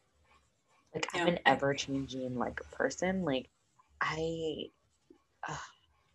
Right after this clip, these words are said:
Speaker 1: like, I don't like the same things for a long time. And, like, I don't know. I don't even know how to explain that. <laughs> Mm-hmm. Anywho,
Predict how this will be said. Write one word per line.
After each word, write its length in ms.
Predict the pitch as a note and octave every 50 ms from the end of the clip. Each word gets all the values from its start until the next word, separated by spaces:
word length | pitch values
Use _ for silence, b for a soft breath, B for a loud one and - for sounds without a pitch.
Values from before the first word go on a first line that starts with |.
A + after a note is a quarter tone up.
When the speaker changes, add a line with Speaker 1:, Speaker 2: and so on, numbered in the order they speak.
| _ _ _ _ _ _ _ - - -
Speaker 1:
like, 120 | F3 - -
I 120 | - E3+ E3+
don't 280 | G3 G3+ G#3 G3+ F3+
like 220 | D#3 D3+ D#3 D#3+ - -
the 100 | - F#3
same 360 | - - - D3+ D3 D3 C#3 -
things 320 | D3 C#3 C#3+ C#3+ - - - -
for 80 | C#3+
a 60 | C#3+ C#3
long 440 | C#3+ C#3 C#3 B2+ B2+ C#3+ D3 D3
time. 560 | C#3+ C#3+ B2+ - - - C#3 - - - - - b b b b b b _ -
And, 200 | - D3+ D3 C#3
like, 440 | C3+ B2+ A#2+ A2+ G#2+ - - - - - _ _ _ _ _ _ _ _ _ _ _ _ _ _ _ _ _ _ _ _ _ _ _ _ _ - - - - _ _ _ _ _ _ _ _ _ _ _ _ -
I 80 | - - -
don't 180 | - - -
know. 220 | D2+ - D2 - - C#2+ - _ _ - - - _ _ _ _ _ _ _ _ _ _ _ _ _ _ _ _ _ _ _ _ _ _ _ _ _ _ _ _ _ _ _ _ -
I 60 | D3
don't 160 | D#3+ D#3 D#3
even 140 | D3+ C#3+ C#3
know 60 | C#3
how 80 | C#3 C3+
to 60 | C3
explain 340 | - - - - C3 B2+ C3+
that. 580 | C3 B2+ B2 - - - - - - - - - -
<laughs> 80 | - - - - - _ _ - - B B B B B B _ _ _ _ _ _ _ _ _ _ _ _ _ _ _ _ _ _ _ _ _ _ _ _ _ _ _ _ _ _ _ _ _ _ -
Mm-hmm. 1800 | F3 E3+ D#3+ D#3+ D#3+ D#3 D3+ D3 - - - - - - - - _ _ _ _ _ _ - - - - - - - _ _ _ _ _ - C4+
Anywho, 380 | D4 C4+ F#3+ F3 D3+ E3 F3